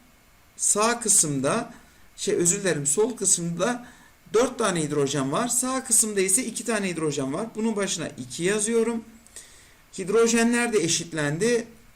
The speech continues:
Oksijeni kontrol için kullanıyorum. Girenler ve ürünlerde kaç tane oksijen var bakıyorum. Eğer eşit çıkarsa tepkime doğrudur.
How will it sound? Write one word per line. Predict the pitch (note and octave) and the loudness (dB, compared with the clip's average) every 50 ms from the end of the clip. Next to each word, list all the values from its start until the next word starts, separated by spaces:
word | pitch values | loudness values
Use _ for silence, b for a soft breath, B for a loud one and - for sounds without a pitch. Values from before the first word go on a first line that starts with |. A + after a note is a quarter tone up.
| _ - | _ 0
Oksijeni | G3+ A3 A3 - A#3+ A3 A#3 A#3 A#3 B3 A#3+ - | 0 2 2 0 -2 0 0 2 2 0 -2 -2
kontrol | - G#3+ A3 G#3+ A3 A#3+ A#3 A3 | -4 -4 -4 -2 0 0 0 0
için | G#3+ G#3+ - G#3 F#3+ | 0 -2 -4 -6 -6
kullanıyorum. | G3 - E3 D3+ D3 C#3 C3+ C3+ C#3 D#3 G3 A3+ A3 D#3+ | -6 -6 -4 -2 0 0 0 0 0 0 -2 -4 -4 -4
Girenler | D#3+ F3 F#3+ G3 G3 G3+ G#3+ A#3 A#3+ A#3 F#3+ | -2 -2 0 0 0 0 0 0 -2 0 0
ve | F#3+ F3 | 0 0
ürünlerde | - E3+ E3 F3 F3+ F#3+ G3 F#3+ F3+ E3+ E3+ G#3+ A3 | 0 0 -2 -4 -2 -2 -2 0 -2 0 -2 -2 -4
kaç | A3 - B3+ B3+ - | -4 -4 -4 -4 -4
tane | - F#3+ F3+ F3+ | -4 -4 -4 -4
oksijen | F3 E3+ E3+ F3 E3 E3 D#3+ D#3 F3 | -4 -6 -4 -4 -4 -2 -2 -2 -2
var | G#3 B3+ B3 A#3+ A3+ | -4 -6 -6 -4 -2
bakıyorum. | A3 G#3+ G#3+ - G3+ D#3 C3+ A2+ G#2 - B B B B B B - - | -2 -2 -2 0 0 0 0 0 -4 -10 B B B B B B -10 -4
Eğer | D#3+ F#3 G3+ A3 A3+ A3+ - | 0 2 2 2 2 0 -2
eşit | - F3 E3+ - A#3+ - - | -2 -2 0 -2 -2 -2 -4
çıkarsa | G3 F3 F3 D3+ D3 - A3+ A3 G#3+ | -4 -2 -2 -2 -2 -2 -2 -2 -2
tepkime | G#3 F#3+ G3 - - G#3 A#3 G#3 F3 | -4 -4 -6 -8 -8 -6 -6 0 0
doğrudur. | G3+ F#3+ F3+ D3+ C#3 A#2 - - | 0 2 2 0 -2 -4 -8 -12